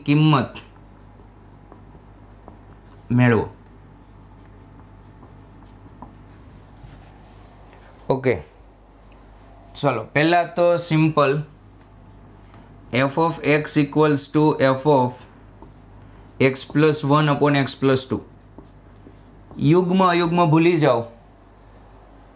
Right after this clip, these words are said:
બે વિધેયના મૂલ્ય સમાન હોય તો તેને અનુરૂપ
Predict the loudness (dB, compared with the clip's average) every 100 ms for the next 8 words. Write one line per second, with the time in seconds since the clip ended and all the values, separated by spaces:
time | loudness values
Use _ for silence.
0 | 0 2 2 0 0 0 0 0 0 2
1 | 2 2 2 2 2 2 0 -2 -12 _
2 | _ -20 -20 -4 -2 0 0 0 2 0
3 | 0 0